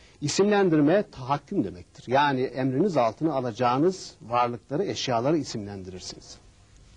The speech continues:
Dil ile varlık arasındaki ilişki bağlamında söylüyorum. Bizim ilmimizin konusu eşya olmalıdır, varlık olmalıdır. Hem kendi emrimizin altına alacağımız hem de insanların emrine sunacağımız eşyayla, varlıkla, dışımızdaki alemle ilgilenmeliyiz.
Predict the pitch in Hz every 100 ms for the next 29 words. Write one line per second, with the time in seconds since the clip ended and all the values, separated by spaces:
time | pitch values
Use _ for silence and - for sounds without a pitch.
0 | - - 107 160 175 131 117 113 131 127
1 | 113 104 165 180 120 110 - 147 - -
2 | - 117 113 113 107 107 - 92 87 92
3 | - - - - - - - - - 175
4 | 214 247 165 185 214 240 196 135 - -
5 | 143 123 - 110 175 - _ - _ _
6 | - 127 - 151 160 160 160 165 160 175
7 | 202 - _ _ - _ _ 110 117 113
8 | 135 180 190 185 185 175 202 - - _
9 | 170 208 - 165 160 175 185 139 135 135
10 | 135 135 110 110 - 107 107 123 185 196
11 | 240 156 160 - 202 180 143 127 135 131
12 | 120 - 151 160 196 190 131 143 135 -
13 | 170 180 127 92 127 131 151 190 101 92
14 | 127 156 156 165 151 120 120 165 208 120
15 | 107 113 110 98 85 78